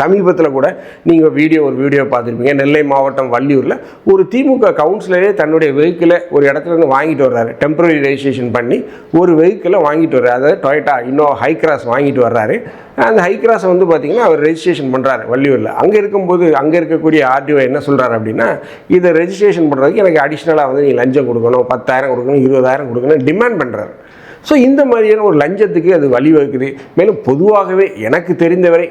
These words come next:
நான் என்ன சொல்றேன்னா, இதான் உண்மை. எல்லா கார் டீலரும்,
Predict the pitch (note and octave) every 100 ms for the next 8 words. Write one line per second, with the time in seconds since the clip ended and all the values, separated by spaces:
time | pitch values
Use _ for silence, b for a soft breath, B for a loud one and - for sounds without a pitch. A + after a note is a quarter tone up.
0 | A2+ A#2+ D3 C#3 D#3 D3+ C3 C3 C3 B2
1 | C#3+ D3+ B2 D3 D3 - B B - F#2+
2 | C#3+ G#3 D3 - - _ - D3+ E3 D#3
3 | D3+ C#3+ D3